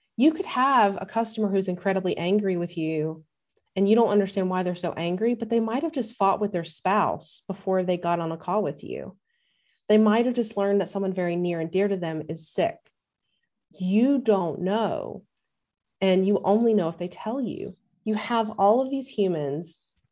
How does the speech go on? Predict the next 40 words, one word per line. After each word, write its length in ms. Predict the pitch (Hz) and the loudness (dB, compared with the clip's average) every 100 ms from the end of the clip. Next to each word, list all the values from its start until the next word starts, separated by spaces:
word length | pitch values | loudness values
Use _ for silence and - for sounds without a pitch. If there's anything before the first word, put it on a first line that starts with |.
| _ - | _ -18
trying 380 | - 202 220 247 | -6 0 2 0
to 60 | |
communicate 600 | 240 226 208 202 202 180 | -2 2 4 2 0 -4
with 160 | - 175 | -4 -6
each 200 | 160 160 | -8 -6
other, 320 | 151 151 151 - | -6 -6 -6 -2
each 240 | 240 240 | 0 0
of 140 | 269 | 0
them 120 | 240 226 | 0 0
trying 260 | 226 208 | 0 0
to 40 | 196 | 0
get 140 | 190 | -2
what 140 | 196 190 | -4 -2
they 140 | 180 | 0
need. 400 | 175 143 143 156 - | 0 -2 -2 -4 -2
Either 340 | 180 180 170 | 0 0 0
I 60 | 175 | 0
need 180 | 180 | -2
this 200 | 170 - | -4 -12
fixed 420 | - 240 247 - - | -2 -2 -2 -8 -6
or 80 | 190 | -2
I 40 | |
need 140 | 185 185 | -2 -2
to 60 | |
get 160 | 190 - | -2 -2
my 120 | 175 | -4
job 320 | 175 165 175 | -2 -2 -2
done 200 | 156 143 | -6 -8
for 120 | 151 | -8
the 60 | 143 | -8
day. 460 | - 90 78 180 - _ _ _ _ _ _ _ _ _ _ _ _ _ _ _ _ _ - | -6 -6 -4 -6 -10 _ _ _ _ _ _ _ _ _ _ _ _ _ _ _ _ _ 2
And 260 | 214 220 | 4 4
they're 240 | 220 208 196 | 4 4 4
all 240 | 208 240 | 4 4
just 200 | 247 233 | 0 -6
trying 520 | - 208 208 214 220 214 | -8 -2 0 2 2 0
to 100 | 208 | -6
finish 540 | - 208 214 214 - | -2 2 2 0 -6
the 80 | - | -2
week. 460 | 196 285 - - | 0 0 -2 -8